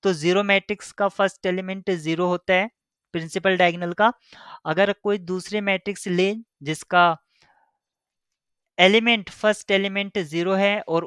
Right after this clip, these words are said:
उसको अगर किसी भी स्केलर से मल्टीप्लाई कराते हैं तब भी वो ज़ीरो ही रहेगा, और अगर कोई इस तरह से हम दो मैट्रिक्स चूज करते हैं ए और बी जिनके फर्स्ट एलिमेंट ज़ीरो हैं तो इनका सम भी ज़ीरो होगा,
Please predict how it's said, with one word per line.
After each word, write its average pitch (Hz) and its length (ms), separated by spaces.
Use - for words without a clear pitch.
उसको 170 260
अगर 196 220
किसी 190 360
भी 190 280
स्केलर 185 460
से 190 140
मल्टीप्लाई 180 480
कराते 170 320
हैं 185 160
तब 170 120
भी 170 140
वो 175 180
ज़ीरो 156 300
ही 175 180
रहेगा, 180 420
और 190 340
अगर 180 260
कोई 208 260
इस 190 180
तरह 185 200
से 190 140
हम 185 140
दो 165 240
मैट्रिक्स 175 640
चूज 190 280
करते 180 360
हैं 175 220
ए 165 180
और 160 340
बी 175 240
जिनके 165 340
फर्स्ट - 440
एलिमेंट 175 520
ज़ीरो 160 400
हैं 190 240
तो 170 140
इनका 175 380
सम 156 280
भी 240 220
ज़ीरो 180 400
होगा, 127 340